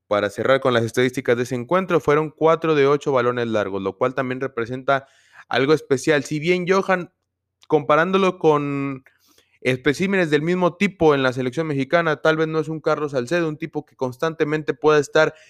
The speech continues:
girando al rival con pases largos hacia el otro extremo, donde lo podrían esperar o Tecatito Corona, o Irving Lozano, o Uriel Antuna y demás,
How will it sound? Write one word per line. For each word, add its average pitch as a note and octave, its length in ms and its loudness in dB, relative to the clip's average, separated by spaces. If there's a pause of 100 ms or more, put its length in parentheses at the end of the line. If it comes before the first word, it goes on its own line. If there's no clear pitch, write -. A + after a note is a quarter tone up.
(180)
girando F#3 880 2 (400)
al C3+ 260 2
rival C#3+ 480 2
con D3+ 220 -2
pases D#3 260 0
largos D#3 500 0
hacia B2+ 200 -4
el C3+ 80 0
otro C#3 180 -2
extremo, F3 520 0
donde A#2 200 0
lo A2 100 -2
podrían A#2+ 280 0
esperar A#2 400 0
o A2 100 -2
Tecatito A2+ 480 -4
Corona, A2+ 460 0
o G2+ 160 0
Irving G#2+ 240 -4
Lozano, B2+ 500 -4
o G2+ 40 -4
Uriel G#2+ 240 0
Antuna B2 340 -6
y - 20 -6
demás, A2 380 -2